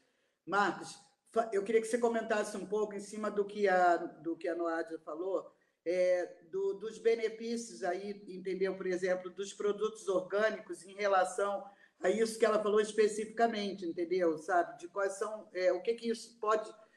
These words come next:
em que que o produto orgânico pode ajudar dentro disso do que a Noádia falou?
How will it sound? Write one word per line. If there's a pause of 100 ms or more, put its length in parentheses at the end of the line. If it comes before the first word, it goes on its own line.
(680)
em
que
que
o
produto
orgânico
pode
ajudar (280)
dentro
disso
do
que
a
Noádia
falou?